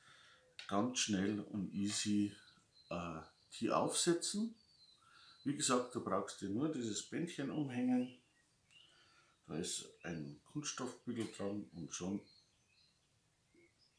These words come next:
hast du eine tolle Brille, mit der du wirklich toll sehen kannst. Ähm, Grundvoraussetzung dafür ist natürlich, dass du deine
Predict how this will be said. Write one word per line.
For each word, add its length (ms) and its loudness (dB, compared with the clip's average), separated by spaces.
hast 340 -6
du 220 -8
eine 320 -8
tolle 240 -6
Brille, 520 -2
mit 180 -10
der 140 0
du 180 -8
wirklich 600 -8
toll 200 -4
sehen 360 0
kannst. 580 -4
Ähm, 480 2
Grundvoraussetzung 880 6
dafür 360 4
ist 320 6
natürlich, 680 2
dass 420 -2
du 440 0
deine 600 2